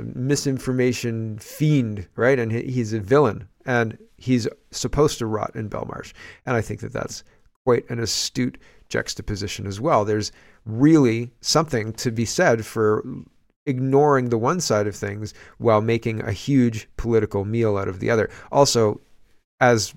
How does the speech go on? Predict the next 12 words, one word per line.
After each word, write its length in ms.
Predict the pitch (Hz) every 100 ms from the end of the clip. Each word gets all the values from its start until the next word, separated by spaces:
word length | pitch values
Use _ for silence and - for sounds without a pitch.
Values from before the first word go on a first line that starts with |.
| 127
Neil 320 | 117 120 107
Oliver 340 | 107 113 110 104
says 280 | 110 104
here, 260 | - - 104 - - - _ _ _ _ -
the 520 | 113 117 110 104 95 - _ _
Nila-, 440 | 113 113 117 120 143 113 113 107 156 _ 117
Navalny, 500 | 113 117 135 165 190 - - _ _ 113
nailed 180 | 107
it 60 | 135
again, 260 | 160 185 180 - - -
is 340 | 131 120 101 -
absolutely 920 | 147 135 127 117 120 139 117 107 -